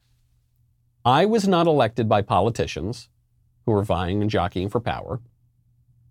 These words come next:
Politicians are also the people who are making many of these allegations, right? I was elected by the people, and resigning over allegations is anti-democratic. I actually sort of agree with that, in a way.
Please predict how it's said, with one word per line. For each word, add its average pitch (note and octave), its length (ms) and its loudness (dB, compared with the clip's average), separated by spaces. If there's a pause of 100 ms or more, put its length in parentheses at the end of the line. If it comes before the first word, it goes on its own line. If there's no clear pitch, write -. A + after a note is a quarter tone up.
(320)
Politicians A#2+ 800 0
are F#2 220 2
also A2+ 340 0
the G2+ 80 -2
people G#2+ 300 -2
who A2 120 2
are F2+ 60 -2
making G2 640 -4
many F#2+ 180 -2
of G2 80 -4
these G2+ 140 -2
allegations, G#2 680 -4
right? F2 160 -8 (680)
I A2+ 120 4
was D3 140 0
elected D3 320 0
by D3 100 4
the D3+ 80 0
people, F#2+ 400 -4
and F#2+ 160 -4
resigning G#2+ 380 0
over B2+ 220 2
allegations G#2 500 -2
is G2+ 140 -4
anti-democratic. G#2 840 0
I - 60 -4
actually F4 260 -4
sort G3 240 0
of G#3 100 0
agree C#3 240 2
with G3+ 180 0
that, - 180 -14 (580)
in B2 100 2
a A2 60 2
way. E2+ 300 -4